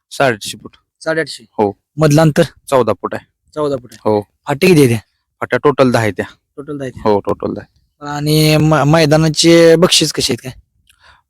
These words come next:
Speaker 1: मैदानाचे बक्षीस, अ, सात आहेत.
Speaker 2: सात बक्षीस?
Speaker 1: हो. अ, एक लाख रुपये पहिलं बक्षीस आहे.
Speaker 2: हम्म.
Speaker 1: दुसरं एकाहत्तर हजार रुपये.
Speaker 2: हम्म.
Speaker 1: तिसरं एक्कावन्न आहे.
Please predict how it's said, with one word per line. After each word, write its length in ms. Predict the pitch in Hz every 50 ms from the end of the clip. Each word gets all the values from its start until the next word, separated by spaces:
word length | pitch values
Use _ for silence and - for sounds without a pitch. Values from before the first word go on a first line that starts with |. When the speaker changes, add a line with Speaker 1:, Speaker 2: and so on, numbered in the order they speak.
| _ -
Speaker 1:
मैदानाचे 380 | 131 127 123 120 127 131 135 131
बक्षीस, 460 | 135 143 - - - 135 131 - -
अ, 300 | 139 135 139 139 139 139 - _ _ -
सात 180 | - 139 127 117 -
आहेत. 120 | 104 101 _ _ _ _ _ _ _ _ _ _ -
Speaker 2:
सात 140 | - 151 139
बक्षीस? 340 | 139 143 131 - - 113 -
Speaker 1:
हो. 320 | - - 110 107 95 - _ _ - - - - - - - - - - - - - -
अ, 280 | 117 113 113 113 113 113 -
एक 200 | 127 135 123 135
लाख 120 | 131 127
रुपये 300 | 123 131 123 - 135 127
पहिलं 300 | 117 - 135 123 117 113
बक्षीस 300 | 120 117 - 120 104 -
आहे. 100 | 117 123 -
Speaker 2:
हम्म. 260 | _ _ - 143 127 117 _ _ _ _ -
Speaker 1:
दुसरं 440 | 127 123 - 131 127 127 131 131 131 - -
एकाहत्तर 420 | 135 131 - - 123 _ - 127 127
हजार 180 | 123 117 117
रुपये. 240 | 110 104 - 113 120
Speaker 2:
हम्म. 420 | 135 - _ _ _ _ 139 135 123 - _ _ _ -
Speaker 1:
तिसरं 360 | 135 - - - 127 131 131
एक्कावन्न 440 | 131 143 139 - - 120 117 110 107
आहे. 80 | 113